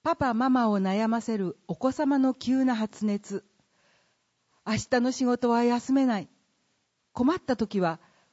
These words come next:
訪問型病児保育にお任せください。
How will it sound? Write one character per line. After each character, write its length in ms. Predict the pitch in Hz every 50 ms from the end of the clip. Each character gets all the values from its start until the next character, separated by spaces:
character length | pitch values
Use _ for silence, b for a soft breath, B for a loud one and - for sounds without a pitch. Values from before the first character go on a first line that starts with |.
| b
訪 260 | _ - 254 294 311
問 280 | 311 302 311 311 302 302
型 260 | 302 294 277 277 262 226
病 240 | 208 262 285 294
児 140 | 269 294 294
保 140 | 254 277 311
育 240 | 277 226 - 226 214
に 160 | 202 190 - - -
お 60 | 175
任 260 | 175 208 208 - 233
せ 120 | - 247 247
く 100 | - 214
だ 140 | 226 226 214
さ 180 | - 240 214
い。 100 | 175 -